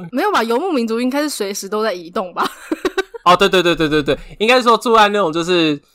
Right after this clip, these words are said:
Speaker 2: 山野里面种田，然后可能半个月才出去外面买个东西这样子。
Speaker 1: 对，对，对，差不多这个概念。<laughs>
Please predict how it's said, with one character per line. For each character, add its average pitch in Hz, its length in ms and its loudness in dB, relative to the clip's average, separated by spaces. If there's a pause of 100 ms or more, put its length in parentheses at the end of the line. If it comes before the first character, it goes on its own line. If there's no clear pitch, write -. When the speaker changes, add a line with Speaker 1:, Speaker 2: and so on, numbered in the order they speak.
(160)
Speaker 2:
山 190 320 2
野 151 180 2
里 131 140 -4
面 147 180 0
种 143 240 0
田， - 280 -10 (220)
然 123 120 0
后 151 80 4
可 131 120 -2
能 120 160 -4
半 139 200 -2
个 127 80 -6
月 135 160 0
才 120 100 -2
出 139 200 -4
去 139 120 -6
外 127 140 2
面 120 160 -6
买 104 160 -6
个 - 60 -14
东 85 200 -10
西 - 300 -16
这 53 60 -8
样 175 180 -10
子。 - 180 -18
Speaker 1:
对， 226 120 -2
对， 220 160 0
对， 214 180 -4
差 240 180 -4
不 233 80 -6
多 214 160 -2
这 208 80 -6
个 208 120 -2
概 190 220 -6
念。 185 240 -8
<laughs> 311 60 -4